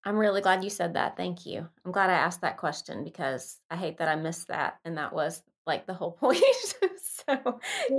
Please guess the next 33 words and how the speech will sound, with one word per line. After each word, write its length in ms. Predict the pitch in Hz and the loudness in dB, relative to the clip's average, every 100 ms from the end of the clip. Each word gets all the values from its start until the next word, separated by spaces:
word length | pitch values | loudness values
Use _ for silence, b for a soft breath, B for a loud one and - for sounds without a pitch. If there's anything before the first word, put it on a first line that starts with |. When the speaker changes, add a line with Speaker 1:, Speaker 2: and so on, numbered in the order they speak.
| 269 | 6
Speaker 1:
yes, 360 | 262 240 - | 6 4 0
thank 300 | - 254 262 | 2 2 2
you 100 | 254 | -2
so 220 | 254 214 | 2 2
much, 500 | 214 208 196 - - - - _ | 4 4 2 -2 -12 -14 -20 _
for 160 | 202 | -2
sure. 420 | 214 - 185 - - _ _ b b b b _ | -2 -2 -4 -4 -10 _ _ b b b b _
Um, 260 | 226 214 208 | 2 4 4
I'm 180 | 214 | 2
also 640 | 196 247 262 277 233 208 - 220 - | 4 4 6 4 4 2 -2 -14 -4
thinking 340 | 208 220 214 | -2 -2 0
about 260 | 190 185 - | 4 4 4
those 180 | 175 175 | 0 2
questions, 920 | 180 175 - 160 156 180 - - - _ _ _ _ _ _ _ - | 0 0 -4 -6 -6 -8 -14 -20 -20 _ _ _ _ _ _ _ -2
um, 340 | 175 170 160 - | 2 2 0 -2
and 160 | 180 | -2
how 140 | 185 165 | -2 0
helpful 340 | 202 - 151 | 0 0 -2
they 160 | 147 - | 0 0
are, 440 | - 143 160 180 _ _ _ _ _ - | 0 0 -2 -8 _ _ _ _ _ -4
and 100 | 185 | 0
that 120 | 151 | 2
they're 120 | 180 175 | 4 4
probably 420 | 175 165 196 190 | 4 4 4 2
great 320 | 185 175 - | 4 2 2
for 120 | 180 | -2
thinking 400 | 180 175 175 175 | -2 -2 -2 -2
and 120 | 160 | -2
praying, 360 | 175 165 165 180 | 0 0 2 0
reflecting 480 | 165 165 165 - 143 | -2 -2 -2 -4 -4
about, 320 | 147 139 - | 0 0 0
journaling 440 | 165 160 151 143 | 0 0 0 -2
about. 400 | 147 147 156 208 | -2 0 0 -2